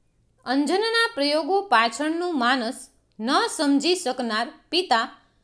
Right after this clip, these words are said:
નિખિલ રાયનું કડક વર્તન, માતાનો બાળક તરફનો સ્નેહભાવ,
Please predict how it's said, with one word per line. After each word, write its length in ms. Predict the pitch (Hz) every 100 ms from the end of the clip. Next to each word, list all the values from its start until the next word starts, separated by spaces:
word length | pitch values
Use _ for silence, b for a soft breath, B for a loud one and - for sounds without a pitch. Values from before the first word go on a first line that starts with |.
| _ -
નિખિલ 420 | 226 240 381 415 466
રાયનું 460 | 285 262 269 330
કડક 320 | - 233 240
વર્તન, 460 | 226 214 202 247 294 - _ _ _ _ _ _ _ _ -
માતાનો 760 | 220 240 - 392 403 262 285 -
બાળક 400 | 208 202 208 320 494 -
તરફનો 460 | 247 247 - 240 196
સ્નેહભાવ, 640 | - 208 220 202 233 269